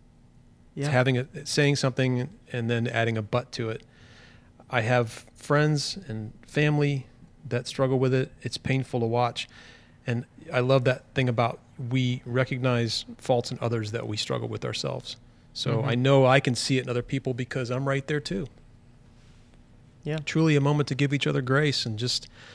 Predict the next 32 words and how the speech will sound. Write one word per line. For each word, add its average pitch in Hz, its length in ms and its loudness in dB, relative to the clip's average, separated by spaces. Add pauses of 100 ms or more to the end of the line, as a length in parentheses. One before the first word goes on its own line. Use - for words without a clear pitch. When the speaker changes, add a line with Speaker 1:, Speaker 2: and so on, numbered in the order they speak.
(680)
Speaker 1:
understand 151 440 0
we're 139 120 4
all 143 120 4
broken. 120 500 2 (800)
Speaker 2:
Yeah, 165 220 -2 (220)
that's, 165 400 -4 (760)
you 175 100 -6
know, - 160 -8
one 170 200 2
of 190 60 6
the 185 60 6
biggest 156 300 6
things 147 200 2
for 147 140 0
me 131 480 0 (680)
whenever 139 400 2
I'm, 131 80 2
like, 127 200 -2
posting 127 360 0
on 127 180 -2
LinkedIn 127 300 -2
and 127 100 -4
stuff 131 200 -2
like 127 140 -4
that - 300 -2
is 143 220 -4
it's 147 180 -4
really 175 220 2
just 151 160 -2
about 143 200 2
being 139 180 2
real. 127 400 -2